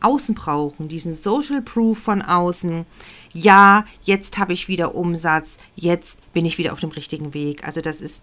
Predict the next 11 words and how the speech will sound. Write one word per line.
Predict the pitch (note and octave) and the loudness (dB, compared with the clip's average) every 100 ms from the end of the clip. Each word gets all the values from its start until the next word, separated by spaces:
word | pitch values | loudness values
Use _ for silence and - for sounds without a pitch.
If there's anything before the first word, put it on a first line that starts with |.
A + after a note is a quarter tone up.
| _ - | _ 4
überhaupt | A3+ A3 G#3 - E3+ D#3+ D#3+ - - - _ _ _ | 6 6 2 0 0 0 -2 -8 -20 -20 _ _ _
so | - D#3 F#3+ G#3 G#3 G#3 - | -12 0 4 6 4 0 -4
nicht | F3 F#3 G#3 G#3+ - | 0 4 4 2 -4
pauschal | F#3 E3+ - E3 E3 E3+ | -2 -2 0 2 4 2
zu | - D#3+ | -4 -6
sagen, | D3+ D3 E3 G3 A#3 B3 C#4 C#4 - - - | 0 4 4 4 2 2 2 -2 -10 -20 -20
sondern | - G3+ F#3+ F3+ | -2 0 2 0
ganz | F3 F3 | -2 -2
im | F3 | -2
Gegenteil, | G3 A#3 A3+ G#3 G3 F#3+ - | 0 0 0 0 0 0 -2
ich | G3+ G3 - | -4 -4 -10